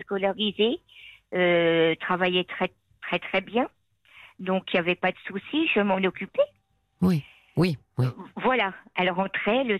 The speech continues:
Speaker 1: soir, euh, me
Speaker 2: Mais
Speaker 1: disait qu'elle avait
Speaker 2: Oui, mais aujourd'hui, je pense que, euh, le, le
Speaker 1: Ah
Speaker 2: vrai
Speaker 1: bah,
Speaker 2: sou-,
Speaker 1: c'est une horreur, hein.
Speaker 2: oui, mais le vrai
Speaker 1: Une horreur.
Speaker 2: souci, euh, c'est que si votre fille s'installe à Paris, elle pourra plus aller rendre visite, euh, à son compagnon.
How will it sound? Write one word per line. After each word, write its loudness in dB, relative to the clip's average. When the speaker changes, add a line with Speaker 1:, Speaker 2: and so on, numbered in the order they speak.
Speaker 1:
soir, 0
euh, 2
me -4
Speaker 2:
Mais 2
Speaker 1:
disait 2
qu'elle -6
avait -2
Speaker 2:
Oui, 4
mais 2
aujourd'hui, 2
je 2
pense 0
que, -2
euh, 4
le, 2
le 4
Speaker 1:
Ah 0
Speaker 2:
vrai 2
Speaker 1:
bah, 2
Speaker 2:
sou-, -4
Speaker 1:
c'est -8
une -2
horreur, 0
hein. -6
Speaker 2:
oui, 4
mais 4
le 4
vrai 2
Speaker 1:
Une 0
horreur. 0
Speaker 2:
souci, 4
euh, 4
c'est 2
que -2
si 2
votre 2
fille 0
s'installe 2
à 0
Paris, 0
elle 2
pourra 2
plus 2
aller 4
rendre 2
visite, 0
euh, 4
à 4
son 0
compagnon. 0